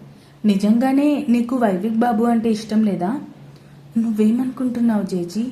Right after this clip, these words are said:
నాకు బావ అంటే ఇష్టం ఉంది అని నువ్వు అనుకుంటున్నావా, ఇష్టం లేదు అని అనుకుంటున్నావా?" అడిగింది సవిషిత. "ఇష్టం ఉంది అని అనుకుంటున్నాను," అన్నారు అన్నపూర్ణమ్మ గారు.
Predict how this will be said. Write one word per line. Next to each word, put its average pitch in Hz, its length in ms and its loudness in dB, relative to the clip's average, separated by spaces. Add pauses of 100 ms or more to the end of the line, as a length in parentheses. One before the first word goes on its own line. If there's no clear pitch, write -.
(540)
నాకు 208 240 0
బావ 196 340 -2
అంటే 240 320 -2
ఇష్టం 254 340 -6
ఉంది 226 300 0
అని 262 180 -2
నువ్వు 240 200 -2
అనుకుంటున్నావా, 226 720 -2 (580)
ఇష్టం 247 360 -4
లేదు 220 260 0
అని 247 320 -4
అనుకుంటున్నావా?" 226 800 -2 (580)
అడిగింది 196 540 0
సవిషిత. 240 760 -6 (760)
"ఇష్టం 240 420 -2
ఉంది 214 260 4
అని 247 180 2
అనుకుంటున్నాను," 208 760 0 (340)
అన్నారు 220 500 0
అన్నపూర్ణమ్మ 262 840 -4
గారు. 247 400 -6